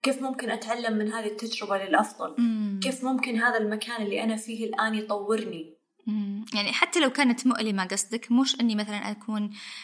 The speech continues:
Speaker 2: أتذمر أو أقول سؤال.
Speaker 1: صح. إنه أنا بدل ما إني أنا أكون في حالة التذمر، حالة الضيق، ولا حالة التأنيب، ولا حالة العار، ولا حالة الألم، الحزن مثلا، دائما أتذكر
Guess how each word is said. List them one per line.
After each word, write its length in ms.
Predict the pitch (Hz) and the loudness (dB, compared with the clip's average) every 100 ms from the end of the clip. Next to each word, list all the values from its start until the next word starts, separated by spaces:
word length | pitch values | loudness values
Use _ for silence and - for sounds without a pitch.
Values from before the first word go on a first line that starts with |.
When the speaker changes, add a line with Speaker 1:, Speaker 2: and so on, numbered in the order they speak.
| - | -8
Speaker 2:
أتذمر 540 | - - 220 240 226 196 | -6 0 6 8 8 4
أو 180 | 196 - | 0 -2
أقول 460 | - 226 247 233 214 | 0 2 2 0 0
سؤال. 300 | - - - | -4 2 4
Speaker 1:
صح. 440 | - - - - _ _ _ - | 4 0 -6 -12 _ _ _ 0
إنه 180 | 220 233 | 4 6
أنا 100 | 294 | 4
بدل 280 | 294 311 285 | 4 2 2
ما 140 | 269 269 | 2 0
إني 200 | 262 254 | -4 -4
أنا 180 | 233 | -4
أكون 240 | 220 - 247 | -4 -6 -8
في 160 | - | -6
حالة 340 | - 269 247 - | 2 2 2 -2
التذمر، 760 | - 233 220 247 185 208 - - | -6 -2 0 0 -2 -6 -8 -12
حالة 340 | - 233 220 220 | -2 0 0 -2
الضيق، 480 | 220 220 226 214 196 | -8 0 2 2 -2
ولا 180 | 190 214 | -6 -4
حالة 340 | - 208 208 - | 0 0 0 -10
التأنيب، 680 | - - 233 226 233 220 | -16 -12 -8 -6 -4 -4
ولا 160 | - 214 | -4 -4
حالة 400 | - 226 208 - | 0 2 0 -4
العار، 340 | - 247 247 | 2 4 4
ولا 140 | 208 214 | 0 -4
حالة 340 | 330 339 302 | -4 -4 -4
الألم، 400 | 247 - 269 - | -4 0 2 0
الحزن 500 | - - 269 202 202 | -4 -6 -6 -6 -8
مثلا، 420 | 202 - 226 294 - - - _ - | -8 -6 -6 -6 -8 -18 -20 _ 4
دائما 440 | 359 - 285 240 | 6 6 4 0
أتذكر 640 | 247 - 269 - 233 226 | -2 -4 -8 0 2 2